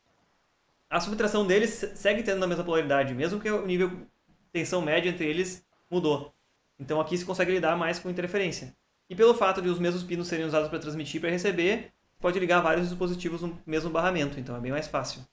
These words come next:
Apesar disso, ele também é um barramento serial, olha só. As palavras vão ter que ser enviadas bit a bit, também inicia por um bit de start, depois um, dois, três, quatro, cinco, seis, sete, oito bits e um bit de parada aqui no final.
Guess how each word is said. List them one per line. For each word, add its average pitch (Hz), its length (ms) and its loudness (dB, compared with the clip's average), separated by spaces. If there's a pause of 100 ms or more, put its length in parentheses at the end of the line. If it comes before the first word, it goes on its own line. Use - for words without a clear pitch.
(680)
Apesar 190 240 6
disso, 208 200 2
ele 220 100 -2
também 196 220 0
é 202 40 0
um 202 40 -2
barramento 196 340 4
serial, 202 340 6
olha 135 140 2
só. 131 320 -2 (260)
As 143 100 -12
palavras 170 300 4
vão 185 120 0
ter 180 100 0
que 170 60 -6
ser - 360 -2 (300)
enviadas 156 320 2
bit 175 220 -2
a 196 40 4
bit, 202 460 -2
também 175 360 0
inicia 175 300 0
por 175 140 -2
um 156 80 -2
bit 147 380 -4 (380)
de 139 280 -4
start, 175 520 0 (580)
depois 151 540 0
um, 185 220 -4
dois, 160 460 -2 (100)
três, 147 360 -2
quatro, 143 420 -4
cinco, 151 460 -10
seis, 143 420 -4
sete, 139 500 -2
oito 175 260 2
bits 214 480 -6 (100)
e 208 100 2
um 196 80 2
bit 185 200 -2
de - 80 -12
parada 160 360 2
aqui 165 80 -6
no 165 100 -6
final. 151 400 -2